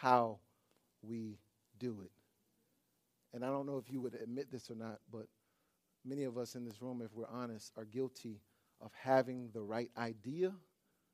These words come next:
but going about it the wrong way. We,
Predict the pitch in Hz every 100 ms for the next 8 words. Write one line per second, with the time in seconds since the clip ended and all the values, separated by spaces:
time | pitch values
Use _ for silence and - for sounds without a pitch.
0 | _ 120 98 123 127 113 107 107 101 104
1 | 104 101 104 101 101 92 - _ _ _
2 | _ _ _ _ _ _ _ _ _ _
3 | _ _ _ _ _ _ _ _ _ _
4 | _ _ _ 113 131 131